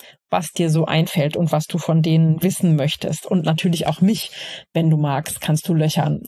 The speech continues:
Das ist eine ganz tolle Gelegenheit, die Experten auch mal live zu treffen. Das ist jeden Ta-,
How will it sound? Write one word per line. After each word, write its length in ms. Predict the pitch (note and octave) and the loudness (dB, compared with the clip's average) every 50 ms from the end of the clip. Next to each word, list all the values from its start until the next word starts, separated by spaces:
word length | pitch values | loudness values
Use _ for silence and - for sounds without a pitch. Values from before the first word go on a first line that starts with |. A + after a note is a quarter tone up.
| - - | -14 -12
Das 300 | - F#3+ - D#3+ D#3 F#3 | -6 -2 -2 -2 -2 -2
ist 140 | D#3+ - | -4 -4
eine 80 | F3+ D#3+ | -2 0
ganz 280 | D#3 D#3 E3 - - - - _ _ _ _ _ _ _ _ _ _ _ _ _ _ _ _ _ | 0 0 0 0 -4 -10 -16 _ _ _ _ _ _ _ _ _ _ _ _ _ _ _ _ _
tolle 260 | - - A3+ A3+ A#3 A#3 | -4 -2 -2 0 0 0
Gelegenheit, 680 | G3+ G3 F3+ F#3+ F3+ F#3 G3 F3+ F3+ E3 E3 E3+ D#3+ - - - | 0 2 2 2 2 2 2 2 4 2 2 0 -2 -6 -4 -2
die 120 | F3 - | -2 0
Experten 580 | - D#3+ - - - F3 D#3 D3+ D#3 - D#3+ - | -2 -2 -4 -4 -2 0 0 0 2 0 0 0
auch 160 | - D#3+ - | 0 -2 0
mal 200 | E3+ D#3 D#3+ E3 | 2 2 2 2
live 260 | D3 D3 D3+ D#3 - | 0 0 -2 -2 -4
zu 120 | - F#3 | -6 -8
treffen. 340 | - - B3+ C4+ D4 - C4 | -4 0 0 0 0 0 -2
Das 140 | G#3+ F#3+ - | -2 -2 -4
ist 180 | F3 - - - | -4 -4 -2 0
jeden 520 | F#3+ F3+ F3 F#3+ G#3 A3 A#3 C4 B3 A#3+ | 0 2 2 2 2 2 0 0 -2 -2
Ta-, 160 | - - - | -4 -6 -6